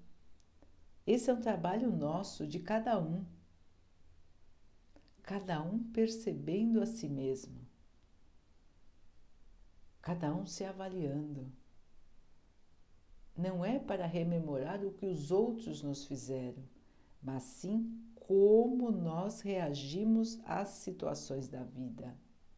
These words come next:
Porque quando chegarmos ao plano espiritual, será avaliado o nosso comportamento, o nosso sentimento, as nossas atitudes,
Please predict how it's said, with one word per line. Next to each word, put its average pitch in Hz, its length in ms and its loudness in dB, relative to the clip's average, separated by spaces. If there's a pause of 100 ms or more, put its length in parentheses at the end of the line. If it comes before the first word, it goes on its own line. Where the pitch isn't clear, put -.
(1600)
Porque 185 300 -2
quando 220 340 2
chegarmos 139 800 -4
ao 135 120 -2
plano 135 320 -4
espiritual, 127 960 -6 (1800)
será 208 460 -2
avaliado 170 800 -4
o 202 140 -4
nosso 196 520 -4
comportamento, 135 1120 -6 (800)
o 151 120 -6
nosso 165 400 -2
sentimento, 143 1000 -4 (800)
as 147 240 -2
nossas 147 460 -2
atitudes, 143 1000 -8